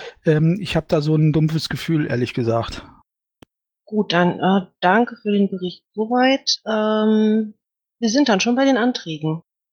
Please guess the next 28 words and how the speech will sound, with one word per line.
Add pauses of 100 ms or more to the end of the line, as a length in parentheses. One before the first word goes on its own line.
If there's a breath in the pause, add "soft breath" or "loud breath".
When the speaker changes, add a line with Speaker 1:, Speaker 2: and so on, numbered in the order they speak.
(160)
Speaker 2:
Da
haben
wir
als
erstes
zwei
fünf
fünf
sieben
fünf
sieben,
Zuschuss
Gamescom
zweitausendsiebzehn.
Der
Antrag
ist
von
der
Larian
und
sie
ist
auch
schon
im
Sprechenraum.
Hallo.